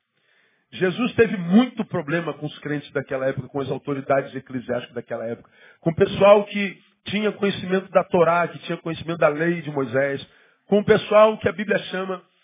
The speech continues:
de escribas e fariseus, os religiosos. E por que que Jesus teve muito problema com os fariseus e, e, e com eles fora muito duro? E ele foi muito duro, você vê isso aí, ó,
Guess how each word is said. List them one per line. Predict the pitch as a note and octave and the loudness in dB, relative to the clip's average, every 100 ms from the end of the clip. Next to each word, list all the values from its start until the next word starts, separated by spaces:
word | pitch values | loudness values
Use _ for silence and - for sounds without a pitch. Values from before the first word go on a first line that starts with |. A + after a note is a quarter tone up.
| _ _ | _ _
de | - F#3 | -4 0
escribas | G3 - - A3+ C4 B3 A#3 - - | 0 -2 -4 -2 4 2 2 -6 -8
e | G3+ | -4
fariseus, | - G#3 G3 D#3+ D#3+ D3 - - | 0 0 -2 -4 -8 -10 -18 -2
os | A#3+ C4+ - | 0 0 0
religiosos. | A#3 B3+ G3+ F3 D3 - - - _ _ _ _ _ F3+ | -2 0 2 2 2 -4 -20 -20 _ _ _ _ _ -14
E | |
por | F3 A#3 | -6 -4
que | C#4 | -4
que | - G#3+ | -8 0
Jesus | A3+ G3+ A3+ | 0 0 -6
teve | - F3 F#3+ | -6 -6 -6
muito | F#3+ A3 C4+ C4+ - | -4 0 0 -2 -12
problema | F#3 - F3 F#3 G3+ F#3 | 0 0 0 -2 -2 -4
com | F3+ | -8
os | - | -8
fariseus | - E3+ D3 D#3+ G3 B2+ - - _ _ _ _ D#3+ | -8 -10 -6 0 0 0 -12 -20 _ _ _ _ -4
e, | |
e, | G3 G#3 G3 F#3 F#3+ G3+ F#3 | -2 0 -2 -6 -10 -8 -10
e | |
com | - F#3+ F#3 | -4 0 4
eles | G3 G3 F#3 - - - | 4 4 -4 -10 -12 -2
fora | F#3+ F#3 - | 0 0 -2
muito | E3 F#3 G#3+ C#4+ C4+ G#3+ | -6 -2 2 4 2 -2
duro? | D3 F3+ C#3+ | 0 0 0
E | C3 | -2
ele | D3+ | -2
foi | - F#3 | -4 -6
muito | F#3+ F#3 | -6 -8
duro, | D3 F3 G3 | -8 -8 -8
você | F3+ F3+ | -10 -10
vê | E3+ D3 | -12 -12
isso | F3 - | -8 -6
aí, | D3 | -4
ó, | F#3+ | -4